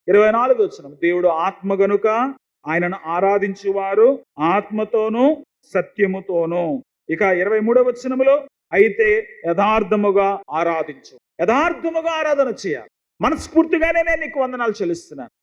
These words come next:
నాకు నువ్వెవరో అర్థమైంది, నేను నిన్ను మోసం చేయటం లేదు. కొంతమంది మనలను పొగుడుతారు, ఆ పొగడతల వెనకాల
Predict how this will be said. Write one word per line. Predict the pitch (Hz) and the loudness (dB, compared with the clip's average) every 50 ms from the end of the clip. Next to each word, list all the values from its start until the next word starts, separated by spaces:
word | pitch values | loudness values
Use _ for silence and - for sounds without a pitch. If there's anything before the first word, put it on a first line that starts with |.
| _ _ - | _ _ 0
నాకు | 247 302 302 | 0 2 2
నువ్వెవరో | 302 294 285 294 294 302 311 320 | 2 2 2 2 2 2 2 2
అర్థమైంది, | 320 311 285 269 226 277 330 330 311 277 226 175 143 127 - - _ _ _ - | 0 0 0 2 4 4 4 4 4 0 -2 -6 -10 -12 -14 -18 _ _ _ 0
నేను | 247 277 | 0 2
నిన్ను | 302 294 294 | 2 2 0
మోసం | 269 262 294 311 - - 349 339 - 294 | 0 0 0 0 -2 -4 -8 -8 -8 -6
చేయటం | 285 247 226 - 202 170 | -6 -4 -4 -6 -8 -10
లేదు. | 151 143 135 - _ _ _ | -12 -12 -14 -16 _ _ _
కొంతమంది | - 175 170 175 190 214 233 240 240 208 190 190 190 - - - - - | -2 0 0 0 0 0 0 4 6 6 6 6 4 0 -8 -18 -10 -6
మనలను | 165 175 190 202 214 208 | -4 -2 -2 -2 -2 0
పొగుడుతారు, | - 190 180 180 214 202 196 180 143 120 - - _ _ _ - | 2 4 6 6 6 6 4 2 0 -2 -6 -14 _ _ _ -4
ఆ | 185 | -4
పొగడతల | 196 - - 262 285 330 330 330 339 311 302 | -2 2 2 2 4 2 0 0 0 0 0
వెనకాల | 277 262 247 240 202 226 214 190 170 165 170 180 | 0 0 -2 -6 -6 -4 -2 -2 -2 -2 -4 -6